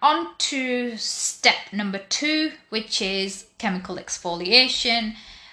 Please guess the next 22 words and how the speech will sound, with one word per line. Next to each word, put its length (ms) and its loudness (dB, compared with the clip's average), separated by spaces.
Um, 460 2
this 160 0
is 120 2
something 560 2
I 140 4
started 720 2
do, 440 -2
use, 440 -2
uh, 160 -6
doing, 500 0
uh, 420 0
about 400 6
three, 440 -2
four 300 -4
years 380 -4
ago 240 -8
now. 440 0
Um, 760 2
um, 540 2
so 400 -4
chemical 340 4
exfoliation 1120 -2